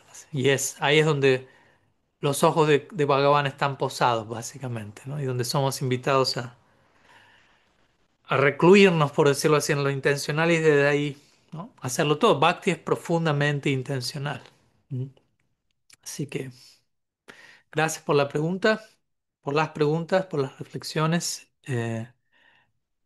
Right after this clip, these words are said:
y vamos a invitarlos una vez más a los cuartos privados, ¿por qué no? A seguir entre todos compartiendo sus experiencias, ideas, realizaciones, inspiraciones, aspiraciones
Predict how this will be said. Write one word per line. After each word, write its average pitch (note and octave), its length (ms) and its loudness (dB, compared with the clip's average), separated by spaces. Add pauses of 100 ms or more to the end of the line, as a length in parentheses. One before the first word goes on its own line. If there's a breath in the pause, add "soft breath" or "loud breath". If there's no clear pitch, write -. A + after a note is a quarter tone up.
(220)
y D3 640 0
vamos G3 300 6
a A#3+ 40 2
invitarlos G#3+ 500 4
una G3+ 140 2
vez F#3+ 80 0
más G3+ 240 2
a G#3 40 0
los C#3+ 120 -2
cuartos C#3 320 -2
privados, B2 400 -2
¿por - 160 -12
qué F3 100 -4
no? E3 180 -2 (380 soft breath)
A B2+ 120 -6
seguir D3 340 4
entre C#3+ 280 2
todos D#3 240 6
compartiendo D3+ 600 0
sus - 260 -10
experiencias, D3+ 1000 0 (480 soft breath)
ideas, C#3+ 540 4
realizaciones, C#3 840 0
inspiraciones, C3+ 840 -2
aspiraciones C#3 1000 -2